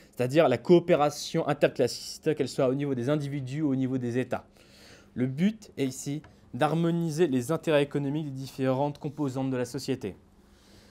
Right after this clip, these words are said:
Il criti-, il critique également la notion marxiste de plus-value, montrant qu'en se focalisant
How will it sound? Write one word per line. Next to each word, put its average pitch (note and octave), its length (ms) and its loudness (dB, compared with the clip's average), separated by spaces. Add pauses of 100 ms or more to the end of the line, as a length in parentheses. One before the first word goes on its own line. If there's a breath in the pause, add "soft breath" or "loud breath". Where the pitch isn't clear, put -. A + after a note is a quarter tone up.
(640 soft breath)
Il D#3+ 120 -8
criti-, G3 360 -2
il D3+ 100 -6
critique G3+ 340 -4
également E3+ 320 2
la D#3 100 2
notion D#3 260 -4
marxiste D#3 460 -4
de C#3+ 120 -4
plus-value, C#3 520 -6 (120)
montrant C#3+ 400 0
qu'en D3 120 -4
se D3 120 -4
focalisant D#3 520 0